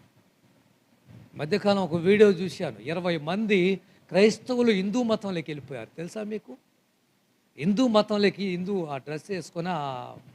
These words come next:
మెడలో ఆ రుద్రాక్షలు వేసుకొని, హిందూ మతంలో ఆ చేతులు కడుక్కొని హిందూ మతాన్ని స్వీకరించారు. ఇప్పుడు చెప్పండి, ఒక క్రైస్తవుడికి ఇలాంటివి చూసినప్పుడు బాధ ఉంటుందా లేదా?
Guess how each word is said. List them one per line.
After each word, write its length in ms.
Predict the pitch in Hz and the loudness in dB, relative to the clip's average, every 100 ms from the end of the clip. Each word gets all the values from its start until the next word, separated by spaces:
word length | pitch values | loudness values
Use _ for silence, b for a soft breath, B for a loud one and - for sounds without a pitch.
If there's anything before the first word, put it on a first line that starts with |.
| - | -16
మెడలో 340 | 151 170 120 - B B 131 | -8 -6 -6 -8 B B -10
ఆ 60 | |
రుద్రాక్షలు 600 | 131 139 190 202 - 202 | -10 -2 4 4 2 -2
వేసుకొని, 500 | 160 - 160 165 226 - b - | -2 -4 -8 -8 -8 -12 b -10
హిందూ 240 | 147 190 214 | -2 0 2
మతంలో 420 | 180 175 175 156 | 0 -4 -6 -4
ఆ 460 | 135 131 123 117 110 - | -4 -4 -6 -10 -14 -14
చేతులు 220 | 170 180 | -12 -10
కడుక్కొని 500 | 147 139 - 170 220 - b b - | -8 -8 -8 -6 -6 -8 b b -10
హిందూ 240 | 196 220 | -2 2
మతాన్ని 460 | 196 170 156 156 202 | 4 2 -2 -6 -6
స్వీకరించారు. 760 | - 226 220 175 131 - 101 _ _ _ _ _ - - - - _ _ _ _ _ _ - | -6 -6 -6 -8 -10 -20 -20 _ _ _ _ _ -20 -20 -20 -20 _ _ _ _ _ _ -6
ఇప్పుడు 160 | 226 | 0
చెప్పండి, 460 | 208 220 226 233 233 | 4 4 4 4 4
ఒక 220 | 190 180 | 2 -2
క్రైస్తవుడికి 680 | 175 190 208 - 226 214 202 | -4 -4 -4 -4 -6 -4 -2
ఇలాంటివి 400 | 180 175 160 180 | -2 -2 -6 -12
చూసినప్పుడు 340 | 190 202 170 160 | -14 -12 -12 -6
బాధ 280 | 143 151 | -4 -4
ఉంటుందా 340 | 175 180 185 202 | -6 -12 -10 -8
లేదా? 360 | 170 160 170 | -8 -8 -10